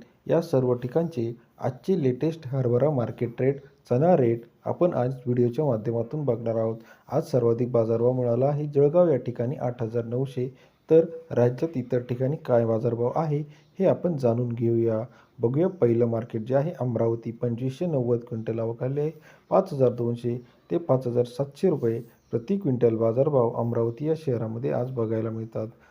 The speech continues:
अमरावतीचा सरासरी विचार जर केला तर बावन्न ते सत्तावन्न रुपये बाजारभाव आहे. यानंतर अमरावतीमध्ये आवक जी आहे एकूण स्थिर असल्याचं पाहायला मिळतं. सर्वाधिक बाजारभाव पाच हजार सातशे रुपये लोकल जा-, या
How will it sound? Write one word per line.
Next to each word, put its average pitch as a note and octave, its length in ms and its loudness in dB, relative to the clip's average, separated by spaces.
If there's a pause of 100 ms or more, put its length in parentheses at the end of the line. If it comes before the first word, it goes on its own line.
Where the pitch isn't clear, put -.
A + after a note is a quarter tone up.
(160)
अमरावतीचा A#2+ 540 0
सरासरी A#2 520 -2
विचार A2+ 300 -6
जर A2+ 260 -4
केला C3+ 260 0 (400)
तर F3+ 100 0
बावन्न A#2+ 500 4 (100)
ते E3 60 -2
सत्तावन्न A2+ 580 -4
रुपये B2 280 -4
बाजारभाव A2+ 560 -4
आहे. A2+ 360 -8 (420)
यानंतर A#2 540 0 (360)
अमरावतीमध्ये B2+ 800 0 (300)
आवक E3 300 2
जी C#3 120 -2
आहे A2+ 260 0
एकूण B2 340 -8
स्थिर - 440 -6
असल्याचं A#2 420 -4
पाहायला A#2 440 -2
मिळतं. A2+ 280 -6
सर्वाधिक C3 500 -4
बाजारभाव A#2 560 -2 (420)
पाच C#3+ 200 2
हजार A#2+ 180 0
सातशे C3 440 -6
रुपये C3+ 340 -2 (300)
लोकल B2 360 0
जा-, A#2 200 2 (120)
या B2+ 180 0